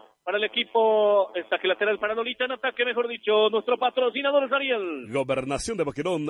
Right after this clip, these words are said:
Speaker 2: apoya la transmisión de Revelación Deportiva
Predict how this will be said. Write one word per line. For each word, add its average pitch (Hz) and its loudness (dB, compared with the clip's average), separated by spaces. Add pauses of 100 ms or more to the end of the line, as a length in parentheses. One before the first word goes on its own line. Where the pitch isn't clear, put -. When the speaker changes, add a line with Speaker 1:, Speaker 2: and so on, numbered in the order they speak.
Speaker 2:
apoya 156 -2
la 139 -2
transmisión 131 -8
de 220 2
Revelación 147 -4
Deportiva 165 -2